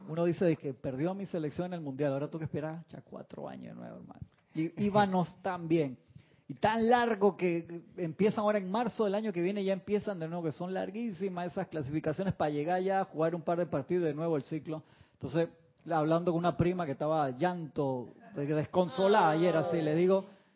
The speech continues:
"Hey, a cada cosa su justa medida. Da gracias por el espectáculo,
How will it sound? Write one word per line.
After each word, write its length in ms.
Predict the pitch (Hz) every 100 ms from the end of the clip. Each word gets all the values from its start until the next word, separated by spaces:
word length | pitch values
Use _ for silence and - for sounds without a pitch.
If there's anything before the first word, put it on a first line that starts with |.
| _ -
"Hey, 220 | 180 143
a 140 | 135 135
cada 440 | - 160 160 160
cosa 480 | 147 143 - 151 170 _ _ _
su 220 | - 151
justa 540 | 143 151 147 127 175 170
medida. 480 | 180 208 220 156 139
Da 140 | 147
gracias 420 | 151 165 - 170
por 160 | 147 147
el 100 | 139
espectáculo, 760 | 120 143 123 156 147 160 156